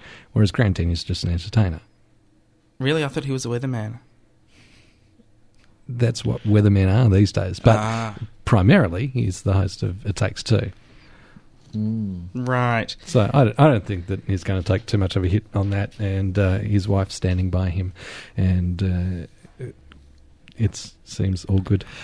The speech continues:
Speaker 3: Can I
Speaker 2: Just
Speaker 3: make a, can I make a suggestion?
Speaker 2: Yes.
Speaker 3: You know how we've lifted the embargo on Jessica Rowe?
Speaker 2: Yes.
Speaker 3: Let's move it onto
Speaker 1: Come on.
Speaker 3: Grant Denyer.
Speaker 1: This is the first
Speaker 2: What? Why?
Speaker 1: whisper we've heard from
Speaker 3: Oh,
Speaker 1: him.
Speaker 3: I know. I just hate him.
Speaker 2: But doesn't Deirdre love him?
Speaker 3: No, not
Speaker 2: I th-
Speaker 3: anymore.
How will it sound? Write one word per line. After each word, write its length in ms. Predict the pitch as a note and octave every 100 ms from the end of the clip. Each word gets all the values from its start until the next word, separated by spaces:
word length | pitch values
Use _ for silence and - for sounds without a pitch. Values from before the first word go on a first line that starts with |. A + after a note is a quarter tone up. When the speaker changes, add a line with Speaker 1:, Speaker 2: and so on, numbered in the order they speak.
| -
Speaker 3:
Can 100 | D#3+
I 40 | F3
Speaker 2:
Just 140 | B2
Speaker 3:
make 120 | C3+
a, 80 | -
can 140 | D#3
I 20 | D#3+
make 200 | B2 -
a 40 |
suggestion? 460 | - A2 A#2 - B3
Speaker 2:
Yes. 360 | D3 D3 - - - _ - - - _ _
Speaker 3:
You 120 | B2+ C3
know 80 |
how 120 | A#2+ G#2+
we've 180 | G2 G#2+
lifted 300 | G#2 G#2+ F#2+
the 120 | F#2+
embargo 640 | F2+ F#2 F#2+ F#2+ F#2+ F2+
on 100 | F2+
Jessica 320 | F#2 F#2 G2
Rowe? 280 | F#2+ F#2 D#3+ - -
Speaker 2:
Yes. 400 | C3+ A#2+ - - - - -
Speaker 3:
Let's 280 | A2+ - -
move 300 | A2+ G#2+ G#2
it 240 | G2 B2+ - - -
onto 140 | F2+
Speaker 1:
Come 60 | A#2
on. 40 |
Speaker 3:
Grant 220 | G2 G2
Denyer. 280 | F2 F2+ F2+ -
Speaker 1:
This 160 | -
is 100 | B3+
the 80 | D4+
first 500 | - B3 A3 A3+ - -
Speaker 2:
What? 220 | B3 D4+ - -
Why? 400 | A3 A#3+ E4+ F#3
Speaker 1:
whisper 260 | G#3 B2+ F3
we've 160 | C#3
heard 220 | B2+ A#2
from 120 | - G#3
Speaker 3:
Oh, 40 |
Speaker 1:
him. 60 | A#3+
Speaker 3:
I 120 | E3
know. 300 | G#3 D#3 A2+
I 40 |
just 180 | A#2+ A#2
hate 180 | A#2 B2
him. 140 | F2+ - _ _ - _
Speaker 2:
But 140 | G#3
doesn't 240 | A3+ A#3 G3
Deirdre 220 | G#3+ G3+
love 220 | D#3 C#3
him? 220 | G#3+ E4+ E4+ _ _ -
Speaker 3:
No, 120 | F#2 - - _ _ -
not 140 | G2 F2+
Speaker 2:
I 20 |
th- 80 | E2+
Speaker 3:
anymore. 180 | D#2+